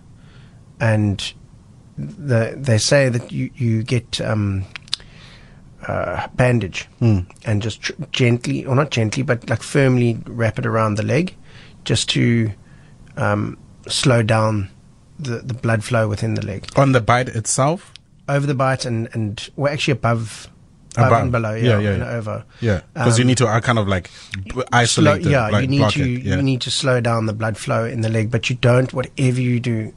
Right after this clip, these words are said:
Speaker 1: you do not tourniquet. So you don't cut the blood flow off altogether. The problem with that is when you do that, when they release the tourniquet, that venom will shoot up through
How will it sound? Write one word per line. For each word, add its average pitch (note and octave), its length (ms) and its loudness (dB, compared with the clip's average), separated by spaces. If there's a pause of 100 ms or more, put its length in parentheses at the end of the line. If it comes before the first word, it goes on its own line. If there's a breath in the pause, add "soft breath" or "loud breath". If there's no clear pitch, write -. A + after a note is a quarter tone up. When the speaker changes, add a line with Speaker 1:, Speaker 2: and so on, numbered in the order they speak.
Speaker 1:
you B2+ 160 -4 (100)
do B2 160 2
not A#2 400 0 (540 soft breath)
tourniquet. A#2 500 -2 (420 soft breath)
So - 140 -6
you A#2+ 120 2
don't B2 360 2 (360 soft breath)
cut - 240 0
the C3 80 2
blood A#2 260 0
flow B2+ 240 -4
off - 140 -10
altogether. B2+ 560 -4 (880 loud breath)
The A#2 80 2
problem E3+ 480 4
with D3+ 140 2
that A#2+ 160 -2
is A2 140 -4
when A#2+ 120 0
you A#2 100 2
do C3+ 280 2
that, A2+ 180 -4
when A#2 180 -2
they A#2 140 -2
release A2 500 0
the - 80 -8
tourniquet, A2 600 -2 (880 soft breath)
that A#2 160 2
venom A#2+ 500 2
will A2+ 80 -2
shoot - 400 -2
up A#2 140 -4
through A2+ 380 -4